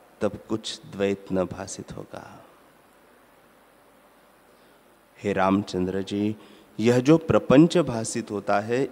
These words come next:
इसका बीज संवेदन है और संवेदन का बीज शुद्ध संवित तत्व है,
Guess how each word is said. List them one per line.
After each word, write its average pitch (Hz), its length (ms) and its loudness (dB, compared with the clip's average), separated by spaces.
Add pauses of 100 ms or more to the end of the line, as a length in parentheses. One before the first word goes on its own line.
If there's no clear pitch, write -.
(120)
इसका 123 340 -4
बीज 123 300 -2
संवेदन 117 760 2
है 92 320 -8 (1160)
और 143 100 6
संवेदन 135 640 6
का 160 180 0
बीज 117 380 -2 (160)
शुद्ध 135 540 -2 (260)
संवित 127 600 6
तत्व 85 320 -4
है, - 300 -14